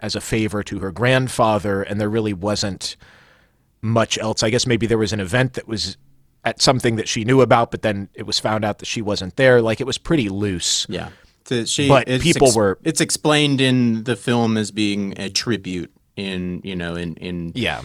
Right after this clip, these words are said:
Speaker 2: in marking only, and that she never attend-, she says she never attended anything, never accidentally attended anything,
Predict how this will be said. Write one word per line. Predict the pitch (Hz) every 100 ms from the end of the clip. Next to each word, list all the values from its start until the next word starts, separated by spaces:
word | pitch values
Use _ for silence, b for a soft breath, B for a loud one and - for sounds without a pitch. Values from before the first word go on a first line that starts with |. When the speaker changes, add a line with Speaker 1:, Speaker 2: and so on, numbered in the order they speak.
| 101
Speaker 2:
in | 110 98
marking | 98 104 101 107 87
only, | 95 101 95 90 87
and | 90
that | 87 -
she | 101
never | 87 85 87
attend-, | 82 - 101 82
she | - 92
says | 101 85
she | 95
never | 90 85
attended | 82 - 113 110 104
anything, | 104 101 107 104
never | 90 80 92
accidentally | 92 - - 113 123 120 110 113
attended | 110 135 113 110
anything, | 107 104 101 110 110